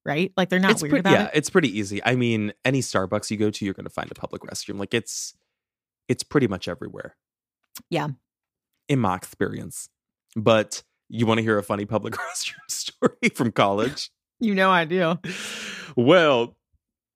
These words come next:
Speaker 2: since the last topic was roommates, actually, I have two. So in my freshman dorm, the shower situation for our dorm floor was, like, basically there's one shower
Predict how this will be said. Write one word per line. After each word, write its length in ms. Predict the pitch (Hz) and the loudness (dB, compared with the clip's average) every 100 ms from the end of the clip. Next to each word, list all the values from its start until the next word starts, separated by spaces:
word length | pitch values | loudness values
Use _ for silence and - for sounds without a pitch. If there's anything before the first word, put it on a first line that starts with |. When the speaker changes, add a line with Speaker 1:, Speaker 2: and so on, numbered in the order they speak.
| _ - - | _ -14 -2
Speaker 2:
since 200 | 160 151 | 0 4
the 80 | 135 | 4
last 240 | 110 104 | 4 2
topic 260 | 117 110 104 | 0 0 -4
was 160 | 95 | -6
roommates, 380 | 104 98 95 - | -4 -2 -2 -2
actually, 440 | 104 - 104 95 | -4 -4 -2 -2
I 100 | 95 | 0
have 180 | 101 92 | 0 -2
two. 320 | - 101 92 | -2 -4 -4
So 540 | 92 - 117 107 101 - _ _ _ _ - | -4 0 2 2 0 -4 _ _ _ _ -2
in 180 | 135 | 0
my 220 | 131 123 113 | 2 2 0
freshman 480 | - 139 - 139 | -2 -2 -2 -2
dorm, 560 | 104 101 98 95 92 107 _ _ - | 0 0 0 -4 -8 -14 _ _ -6
the 240 | 107 107 | 2 2
shower 400 | 104 131 127 143 | 2 0 0 0
situation 680 | - 98 95 95 - 92 92 | -4 -6 -4 -4 -4 -8 -6
for 260 | 101 98 | -6 -4
our 500 | 98 98 98 95 90 - _ _ - | -4 -4 -4 -4 -8 -12 _ _ -2
dorm 240 | 117 120 | 0 -2
floor 240 | - 101 95 | -2 -4 -2
was, 200 | 95 104 | -4 -2
like, 340 | 98 92 - _ _ _ _ _ _ - | -2 -4 -12 _ _ _ _ _ _ 0
basically 360 | 131 170 151 | 2 2 -2
there's 200 | 107 101 | -2 -4
one 300 | 92 101 98 | -2 -2 -2
shower 600 | 92 - 85 - 69 - | -4 -6 -6 -6 -10 -14